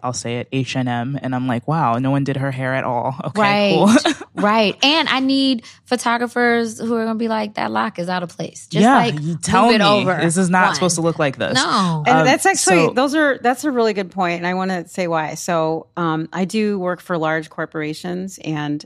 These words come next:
Speaker 3: um, one of the things that I always have a conversation around as we try to understand who we're actually shooting
Speaker 2: Mm-hmm.
Speaker 3: for whatever the assignment is. Um, and I look for photographers, and I actually don't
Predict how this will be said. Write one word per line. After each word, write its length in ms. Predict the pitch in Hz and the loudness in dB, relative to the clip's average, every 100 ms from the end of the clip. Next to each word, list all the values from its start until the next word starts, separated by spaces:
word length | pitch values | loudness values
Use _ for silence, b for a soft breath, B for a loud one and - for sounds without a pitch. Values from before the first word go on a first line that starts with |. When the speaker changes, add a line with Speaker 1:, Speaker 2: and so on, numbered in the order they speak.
| - | -10
Speaker 3:
um, 340 | 147 143 143 _ - | -10 -10 -12 _ -10
one 220 | 165 190 | -4 -2
of 60 | 196 | -2
the 60 | 160 | -4
things 260 | 185 170 | -2 -2
that 240 | 156 151 - b b b b b _ _ _ _ | -2 -4 -4 b b b b b _ _ _ _
I 120 | 175 | 0
always 300 | 185 196 202 | 4 4 4
have 160 | 202 180 | 2 0
a 60 | 170 | 0
conversation 600 | 170 165 - 165 160 165 | -2 -2 -2 -2 -2 0
around 220 | 156 151 | 2 0
as 100 | 151 | -2
we 80 | 156 | -4
try 200 | - 156 | -4 -2
to 60 | |
understand 480 | 156 156 - 160 156 | -2 -2 -2 -4 -4
who 440 | 147 165 160 160 160 | -4 -4 -4 -6 -8
we're 80 | 165 | -8
actually 320 | 156 156 - | -8 -8 -12
shooting 500 | 151 196 208 233 247 240 196 | -10 -8 -4 -4 -6 -10 -8
Speaker 2:
Mm-hmm. 340 | 185 175 170 | -6 -6 -8
Speaker 3:
for 100 | 175 | -6
whatever 280 | 165 170 160 | -4 -4 -4
the 80 | 160 | -6
assignment 480 | 156 170 180 185 185 | -4 -4 -2 -2 -2
is. 360 | 180 185 - - - - | -4 -8 -14 -20 -20 -6
Um, 320 | 170 156 156 - | -4 -2 -4 -4
and 140 | 165 | -2
I 220 | 170 165 | 0 0
look 320 | 160 175 214 | -2 0 -2
for 160 | - 185 | -2 -6
photographers, 880 | 165 156 165 160 165 160 147 147 - b b b | -6 -4 -2 0 -2 -4 -4 -6 -8 b b b
and 120 | 180 180 | -2 2
I 100 | 226 | 2
actually 240 | 220 208 | 0 -2
don't 380 | 156 175 175 | 2 2 2